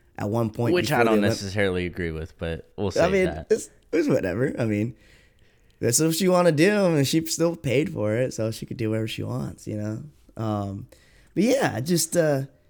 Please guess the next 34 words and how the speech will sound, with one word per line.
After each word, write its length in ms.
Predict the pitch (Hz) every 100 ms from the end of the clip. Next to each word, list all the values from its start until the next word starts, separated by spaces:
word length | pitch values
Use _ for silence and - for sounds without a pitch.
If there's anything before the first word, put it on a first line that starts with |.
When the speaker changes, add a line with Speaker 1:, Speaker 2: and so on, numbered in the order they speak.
| _ _ _ _ _ _ _
Speaker 1:
I 100 | 147
kinda, 360 | 180 220 202 139
I 100 | -
kinda 220 | 143 185
missed 240 | 127 117 -
that 160 | 120
a 60 | 110
little 160 | 117 113
bit, 160 | 117
especially 340 | 101 120 139 135
in 80 |
Illinois. 440 | 113 110 104 107 107
I 40 |
think 220 | 98 113
they 100 | 104
did 220 | 101 101 107
a 20 |
little 140 | 104
better 420 | 98 98 101 101 123
with, 260 | - 104 -
uh, 300 | 104 101 87 -
with 160 | - 101
the 60 | 101
meets. 600 | 98 98 - - - _ _ _ _ _
Uh, 300 | - 104 -
they 80 | -
would 100 | 104
have 160 | 113 101
more 220 | 101 101
of 80 | 101
'em, 100 | 98
I 80 | 98
guess, 280 | 98 98 -
but, 220 | 101